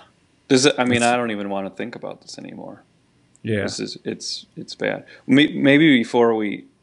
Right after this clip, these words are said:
Speaker 1: keep going, though, I just, there,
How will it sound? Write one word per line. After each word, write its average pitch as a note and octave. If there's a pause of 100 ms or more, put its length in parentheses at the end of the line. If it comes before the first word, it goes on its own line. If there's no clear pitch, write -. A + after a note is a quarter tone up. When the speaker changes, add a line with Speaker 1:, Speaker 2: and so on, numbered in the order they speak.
(500)
Speaker 1:
keep A#2
going, A2+
though, G2
I F#2+
just, A#2 (840)
there, A#2+